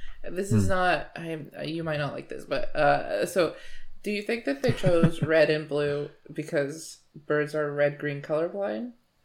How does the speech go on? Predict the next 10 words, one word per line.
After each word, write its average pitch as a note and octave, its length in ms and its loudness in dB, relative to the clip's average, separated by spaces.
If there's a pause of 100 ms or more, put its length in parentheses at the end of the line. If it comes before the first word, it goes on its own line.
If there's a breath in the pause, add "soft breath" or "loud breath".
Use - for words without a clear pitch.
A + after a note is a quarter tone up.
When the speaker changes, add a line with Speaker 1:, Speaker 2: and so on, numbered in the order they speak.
(1600 soft breath)
Speaker 2:
Uh, C3 460 -6
I B2+ 140 -2
don't A#2+ 200 0
know C3+ 120 2
why A2+ 180 0
they G#2+ 140 0
chose G2 560 -4
red F#2 200 0
and F#2 140 -6
blue. A2+ 360 -2